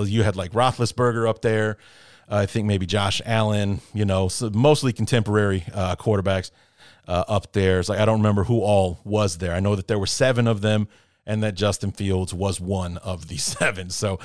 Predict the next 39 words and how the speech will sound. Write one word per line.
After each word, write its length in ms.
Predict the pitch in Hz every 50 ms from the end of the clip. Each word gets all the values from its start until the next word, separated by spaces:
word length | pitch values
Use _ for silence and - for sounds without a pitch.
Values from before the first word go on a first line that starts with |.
| - - - - - -
when 140 | 123 131
you 60 | 139 143
sack 280 | - - 160 160 156
a 80 | 165 147
guy 200 | 135 151 143 143
four 300 | 135 - 151 143 139 139
and 80 | 131
a 40 | 123
half 240 | 113 131 120 117 -
times, 540 | - 135 127 123 127 131 131 123 - - 127
uh, 200 | 120 120 117 113
in 120 | 123 123 117
a 40 |
football 420 | 107 - 135 123 - 131 127 123 120
game, 380 | 104 127 127 127 123 123 113 - _ _ - - - - - _ _
you 100 | - 156
can 100 | 160 156
pretty 180 | - 156 156 131
much 220 | 120 113 104 98
do 120 | 95 117 104
what 140 | 95 90 -
you 80 | 107
want 280 | 92 101 98 92 95 -
with 180 | 104 98 92 92
his, 240 | 92 85 - - -
with 100 | 104 98
his 140 | 90 -
name 240 | 104 104 101 101 95
and 60 | 95
his 100 | 92 80
<laughs> 140 | 135 143 -
number 320 | 175 185 170 160 - - - - - - - - -
in 100 | 123 135
your 120 | 123 110 -
front 260 | - - 123 104 104
yard. 320 | 104 98 92 82 78 78
So, 380 | - - 113 101 95 92 85 - _ - _ _ - - _ -
you 100 | - 104
know, 260 | 101 95 95 92 90